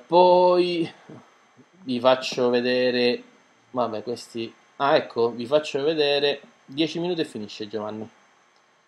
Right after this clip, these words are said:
Vabbè, questi sono poi tutti i link che troverete nell'articolo, perché in effetti sono un bel po' da passarvi tutti. Ah, ovviamente c'è anche PixArt and Printing che ha i suoi bei modelli di mockup per quelli di voi che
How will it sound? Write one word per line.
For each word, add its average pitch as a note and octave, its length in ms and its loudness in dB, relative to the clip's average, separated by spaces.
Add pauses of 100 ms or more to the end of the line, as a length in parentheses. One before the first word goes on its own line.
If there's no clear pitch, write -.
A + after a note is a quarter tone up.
(160)
Vabbè, A2+ 260 -8
questi A#2 240 -12
sono A2+ 240 -6
poi A2+ 200 -2
tutti A#2 260 -12
i A#2 60 -6
link A#2 440 -6
che A2 280 -4
troverete A2 400 -2
nell'articolo, G#2 640 -8
perché G2+ 160 -14
in G#2+ 60 -12
effetti G#2 280 -14
sono G#2 200 -10
un G#2+ 60 -10
bel G#2 140 -12
po' - 300 -12
da G#2+ 100 -14
passarvi - 560 -16
tutti. G#2 440 -20 (2250)
Ah, B2+ 200 4
ovviamente D3 360 2
c'è C3 140 -2
anche B2+ 240 -2
PixArt A#2+ 500 -4
and A2+ 120 -4
Printing A#2+ 600 -6
che A2 120 -2
ha A2 40 2
i A2 80 -2
suoi G#2+ 180 -6
bei A2 200 -2
modelli A2 380 -4
di G#2 80 -8
mockup G#2+ 500 -2
per G2 160 -18
quelli G#2+ 200 -10
di G#2+ 100 -8
voi A2+ 180 0
che A2 240 -10